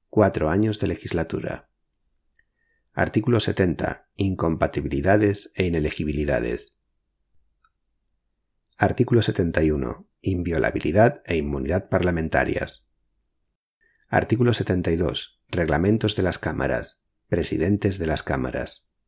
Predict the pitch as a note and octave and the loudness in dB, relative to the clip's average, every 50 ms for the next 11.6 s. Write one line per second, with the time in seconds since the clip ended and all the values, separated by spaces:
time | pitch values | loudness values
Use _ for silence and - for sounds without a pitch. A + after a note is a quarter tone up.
0 | _ _ _ _ _ _ _ _ _ _ _ _ _ _ _ _ - F2+ F2+ - | _ _ _ _ _ _ _ _ _ _ _ _ _ _ _ _ -2 -2 -2 0
1 | - G#2+ A#2 A2+ A2 - A2 - G2 F#2 F2+ - D2+ D2 - D#2 C#2 - - - | 0 2 4 4 4 4 2 0 0 0 2 2 0 0 0 0 -2 -2 -4 -8
2 | - _ _ _ _ _ - - - G2 - - - G#2 A2+ A#2 A2+ A#2 A#2 A2+ | -16 _ _ _ _ _ -10 -2 -2 0 0 4 4 6 6 6 4 2 0 -2
3 | - F2+ D#2+ C#2 C#2 - - E2 D#2 D2 C2+ C#2 C2+ C2+ - - - _ _ _ | -2 0 0 0 -2 -2 -4 -4 -2 -2 -2 -4 -4 -4 -6 -8 -12 _ _ _
4 | _ _ _ _ _ _ _ _ _ _ _ _ _ _ _ _ _ _ _ _ | _ _ _ _ _ _ _ _ _ _ _ _ _ _ _ _ _ _ _ _
5 | - G#2 E2+ - - G#2+ - A#2 A#2 G#2 - - - F2 F2 E2+ D#2+ D#2 D2 - | -4 -4 -4 -2 -2 -2 0 0 0 0 0 0 0 0 0 2 0 0 0 2
6 | - G2 F#2+ - - - - - - _ _ _ _ _ - - - - - - | 2 2 2 2 -2 -4 -4 -6 -12 _ _ _ _ _ -10 -4 -4 -2 0 2
7 | A2 A2 G#2+ G2 F2 - - - D#2+ C#2+ C2 - - - A#2 A2+ A2 A2+ G2+ G2 | 2 4 4 2 2 0 -2 -2 -2 0 0 -2 0 0 0 2 2 0 -2 -2
8 | - - F2 E2 - - - D#2 C#2 C2+ C#2 C#2 C2 - - - - _ _ _ | -2 -2 -2 -2 -4 -4 -4 -2 -2 0 0 0 -2 -4 -4 -8 -16 _ _ _
9 | _ _ _ _ _ _ _ _ _ _ _ _ _ _ _ _ _ _ _ _ | _ _ _ _ _ _ _ _ _ _ _ _ _ _ _ _ _ _ _ _
10 | _ - - F#2 - - - A2 B2 A#2 G#2+ - - - - F#2 F2+ - E2+ D#2+ | _ -6 -4 -4 -4 -2 0 2 4 4 4 2 0 0 0 0 2 2 0 0
11 | - - G2+ F#2+ - - A1 G#1+ - - _ | 2 0 0 0 0 -2 -6 -6 -6 -10 _